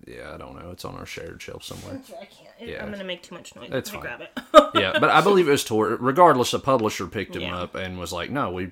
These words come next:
Speaker 1: really wanna put this in print for under our name now," and they did, so, yeah.
Speaker 2: And then we picked it up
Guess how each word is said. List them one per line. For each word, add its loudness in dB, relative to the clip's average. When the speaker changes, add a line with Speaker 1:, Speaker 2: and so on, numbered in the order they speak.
Speaker 1:
really -8
wanna -10
put -12
this -10
in -12
print -10
for -14
under -8
our -4
name -12
now," -12
and -14
they -14
did, -12
so, -16
yeah. -14
Speaker 2:
And -4
then 0
we -10
picked -8
it -6
up -6